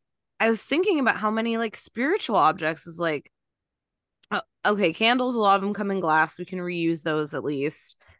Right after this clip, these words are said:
Um, but a lot of the, like, bath salts, incense, all of those things. And on Sphere and Sundry, they have really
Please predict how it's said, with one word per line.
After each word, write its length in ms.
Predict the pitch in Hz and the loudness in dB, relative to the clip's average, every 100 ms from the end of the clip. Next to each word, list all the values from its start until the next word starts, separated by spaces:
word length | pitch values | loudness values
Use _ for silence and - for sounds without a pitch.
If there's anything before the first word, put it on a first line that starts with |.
| _ _ - | _ _ -4
Um, 500 | 165 175 165 165 180 | 2 4 4 2 0
but 280 | - 190 180 | 2 4 4
a 80 | 165 | 0
lot 340 | 180 180 202 285 | 0 4 4 4
of 140 | 277 233 | 0 -2
the, 200 | 240 233 | -2 0
like, 440 | 233 226 214 - _ _ _ _ _ _ _ - | 0 -2 -4 -10 _ _ _ _ _ _ _ -8
bath 300 | 156 170 180 | 0 0 0
salts, 680 | - 202 185 185 190 - - | -8 -4 -2 -2 -4 -6 -8
incense, 760 | 180 190 190 202 190 185 196 - | -4 -4 -4 -4 -2 -4 -6 -2
all 220 | 156 160 | -2 -2
of 100 | 190 | -2
those 220 | 202 196 | -4 -4
things. 460 | - 160 160 170 170 | -6 -6 -4 -6 -4
And 200 | 185 180 | -2 2
on 200 | 175 208 | 2 0
Sphere 220 | - 247 | 0 0
and 100 | 240 | 0
Sundry, 340 | 247 240 208 | 0 0 0
they 140 | 180 175 | 2 2
have 200 | 180 175 | 0 -2
really 640 | 170 175 175 170 170 160 | -4 -2 0 -2 -2 -6